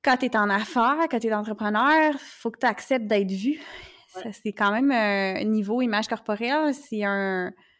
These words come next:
Speaker 1: c'est, c'est vraiment plus, euh, difficile. C'est une couche de plus si déjà c'est quelque chose qui est, euh, qui est fragile, si t'as des fausses croyances associées à ça, si t'as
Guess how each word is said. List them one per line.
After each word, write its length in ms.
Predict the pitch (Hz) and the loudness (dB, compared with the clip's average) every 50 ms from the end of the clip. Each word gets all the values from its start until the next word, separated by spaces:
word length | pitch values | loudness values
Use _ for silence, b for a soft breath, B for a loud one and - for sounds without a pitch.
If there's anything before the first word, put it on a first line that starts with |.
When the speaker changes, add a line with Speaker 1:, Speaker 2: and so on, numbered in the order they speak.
| b b b b b b b _ _ | b b b b b b b _ _
Speaker 1:
c'est, 320 | - - - 233 214 208 202 | -20 -8 -4 -2 0 0 0
c'est 140 | - - 208 | 0 -2 -2
vraiment 340 | 208 202 202 214 226 254 247 - | 0 0 0 0 0 0 -2 -4
plus, 380 | - - 247 247 247 254 254 254 | -8 -6 -2 0 2 2 2 2
euh, 320 | 233 214 190 190 - - | 2 2 0 -2 -4 -6
difficile. 760 | 208 190 185 196 208 - - - - - 247 254 254 262 262 254 240 233 214 | -6 -6 -8 -10 -10 -10 -12 -10 -6 -2 -2 0 0 0 0 -2 -4 -6 -8
C'est 160 | - - 226 | -8 -6 -4
une 100 | 214 208 | -4 0
couche 140 | - 262 226 | 0 0 2
de 120 | 226 208 | 2 0
plus 280 | 208 - - 269 285 269 - - - | 0 0 -2 -2 -2 -2 -4 -6 -10
si 100 | 254 214 | -8 -4
déjà 320 | 214 208 202 196 226 240 | -2 -2 -2 -2 -2 -4
c'est 120 | 254 - 220 | -4 -6 -8
quelque 180 | - 190 190 | -8 -8 -6
chose 200 | - 240 247 240 - | -6 -6 -6 -8 -10
qui 360 | - - 214 214 214 220 220 214 | -10 -8 -6 -6 -4 -4 -4 -2
est, 280 | 190 180 175 180 - | -2 -2 -2 -4 -6
euh, 40 | - b b b b b b | -6 b b b b b b
qui 80 | - 220 | -12 -4
est 20 | |
fragile, 380 | - 208 190 196 240 262 269 269 | 0 0 0 2 2 0 0 0
si 60 | 262 | -2
t'as 80 | 247 214 | -2 -4
des 120 | 202 202 | -4 -6
fausses 180 | - 208 208 - | -8 -10 -12 -6
croyances 340 | - 208 202 208 226 - | -4 -2 -2 -2 -2 -4
associées 360 | 220 196 - 196 190 - 208 190 | -8 -8 -6 -8 -8 -6 -6 -6
à 60 | 190 | -6
ça, 200 | - - 262 262 | -4 -4 -4 -4
si 60 | 262 | -2
t'as 140 | - 240 | -4 -6